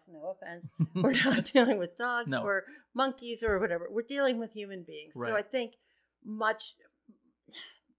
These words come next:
Speaker 1: most of what they get is connection with another human being,
Speaker 2: Yeah.
Speaker 1: you know, and hopefully we teach skills and so on also, but it's also just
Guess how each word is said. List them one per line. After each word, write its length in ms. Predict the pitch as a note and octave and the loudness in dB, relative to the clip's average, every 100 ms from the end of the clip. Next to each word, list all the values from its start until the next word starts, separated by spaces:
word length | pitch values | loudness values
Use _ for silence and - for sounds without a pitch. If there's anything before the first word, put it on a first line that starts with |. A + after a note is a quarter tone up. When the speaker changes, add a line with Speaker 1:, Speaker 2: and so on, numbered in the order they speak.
| A#3 | 0
Speaker 1:
most 300 | C4+ C#4 A#3+ | 2 2 -2
of 60 | |
what 220 | G3 F#3+ F3+ | 0 0 -2
they 100 | D#3+ | -12
get 320 | D#3+ D#3+ - - | -8 -8 -8 -10
is 220 | F3 D#3+ | -12 -10
connection 440 | F3 E3 D#3+ - | -10 -10 -10 -10
with 140 | E3 D#3 | -12 -10
another 340 | D3+ D3+ D#3 | -8 -6 -8
human 340 | D3+ D#3 C#3+ D3+ | -8 -10 -10 -14
being, 220 | C3+ - | -20 -16
Speaker 2:
Yeah. 160 | A#2+ A#2 | -6 -4
Speaker 1:
you 40 | A2+ | -2
know, 200 | E3 F3+ | -2 -2
and 220 | A#3+ A#3+ | -2 -2
hopefully 560 | A3+ A#3 A3+ A3 G#3+ G3+ _ _ _ _ _ _ _ _ _ _ _ - | 0 -2 -2 -8 -10 -12 _ _ _ _ _ _ _ _ _ _ _ -8
we 120 | A3+ | -8
teach 300 | - A3+ F#3 | -6 -8 -8
skills 580 | - - G3+ G3 F#3+ - | -12 -8 -6 -6 -10 -12
and 120 | F#3+ | -14
so 220 | F3+ F#3 F3 | -12 -10 -8
on 200 | F3+ E3+ | -8 -8
also, 460 | E3+ E3+ - F#3 | -8 -10 -6 -4
but 120 | F3+ F#3 | -4 -8
it's 160 | - - | -10 -6
also 580 | F#3+ G3+ G3+ F#3+ F3 E3+ | 0 0 -2 -4 -4 -6
just 160 | - E3+ | -16 -20